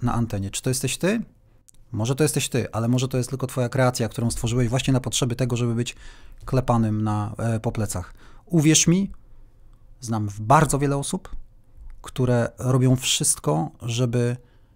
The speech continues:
wykreować taki swój obraz i tak bardzo dbają o swoją reputację w taki sposób, zrobiliby wszystko dla swojej reputacji, żeby właśnie być klepanym, e, po plecach. To nadal nie jesteś ty. To jest tylko ich opinia o tobie.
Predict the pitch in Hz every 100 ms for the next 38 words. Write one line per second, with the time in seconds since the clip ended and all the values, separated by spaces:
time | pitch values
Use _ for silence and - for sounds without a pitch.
0 | _ _ _ - 120 131 131 135 131 123
1 | 113 - 143 151 139 - 127 - 123 117
2 | 123 - - 120 135 120 123 120 - 98
3 | 95 123 117 110 - 104 101 98 104 -
4 | 98 - 110 120 135 120 117 - 110 -
5 | 107 - 120 117 120 117 113 110 - 113
6 | - - 104 107 - 107 113 - 113 113
7 | - 139 - - - - 113 117 113 135
8 | 131 123 113 - 117 117 113 107 110 -
9 | - - - - 117 104 104 113 104 -
10 | 98 - - - - - - _ _ _
11 | _ - - 120 131 175 190 190 190 -
12 | - 139 131 139 165 170 - 107 90 -
13 | 123 - 208 214 180 170 - 180 - -
14 | 135 160 151 147 - 127 117 95